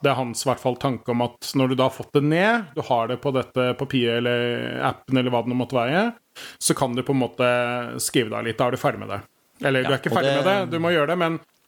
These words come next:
Speaker 1: da, da, slipp-, da kan, da slipper du å bekymre deg for det da. Og han skri-, han sier også at han en stund hadde en sånn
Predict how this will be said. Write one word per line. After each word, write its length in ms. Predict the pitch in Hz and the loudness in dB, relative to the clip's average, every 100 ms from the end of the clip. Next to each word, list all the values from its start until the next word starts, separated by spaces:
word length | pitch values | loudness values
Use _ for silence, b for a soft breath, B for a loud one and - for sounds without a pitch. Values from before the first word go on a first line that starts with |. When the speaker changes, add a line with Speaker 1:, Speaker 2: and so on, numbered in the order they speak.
| _ - | _ 2
Speaker 1:
da, 140 | 160 160 165 - - - 165 | 2 4 0 -6 -14 -6 0
da, 120 | 165 | 0
slipp-, 260 | - 135 - | 0 -10 -4
da 120 | 147 147 | 0 2
kan, 320 | 147 135 135 | 2 -2 0
da 120 | 151 | 0
slipper 300 | 143 139 - | 0 -2 0
du 60 | 131 | 0
å 60 | |
bekymre 380 | 139 - 127 107 | 0 -2 -2 -2
deg 120 | 117 | -2
for 100 | - | -2
det 80 | 127 | 0
da. 100 | 123 - B B B | 0 -2 B B B
Og 60 | |
han 160 | 151 170 | 2 0
skri-, 280 | 170 - 156 | -2 -2 0
han 120 | 156 | 0
sier 180 | - 147 | 2 2
også 160 | 131 135 | 2 0
at 60 | 151 | 0
han 300 | 160 160 - _ | 0 -2 -6 _
en 120 | 160 | 0
stund 320 | 151 - 139 143 | 0 2 2 2
hadde 200 | 151 131 | 0 0
en 100 | 131 | 2
sånn 260 | 131 127 | 2 2